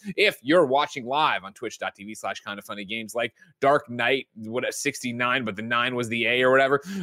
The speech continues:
uh, you have a special job. Go to kindafunny.com/you're wrong. Tell us what we screw up <laughs> as we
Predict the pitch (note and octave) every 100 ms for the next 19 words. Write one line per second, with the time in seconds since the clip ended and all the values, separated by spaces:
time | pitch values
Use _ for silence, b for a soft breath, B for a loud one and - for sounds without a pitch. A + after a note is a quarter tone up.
0 | C#3 C#3 D3 C3 C3 A#2+ A2+ A2 A2+ G#2+
1 | B E3+ F3 G#3 G3+ F3+ E3+ D#3 C3 -
2 | C3+ B2+ C3+ C3+ - A2+ C#3 D3 A2+ C3+
3 | C3+ F#2+ - B B C#3 C#3 A2+ D#3 C#3+
4 | C3+ - D3+ D3 C#3 C3+ - - -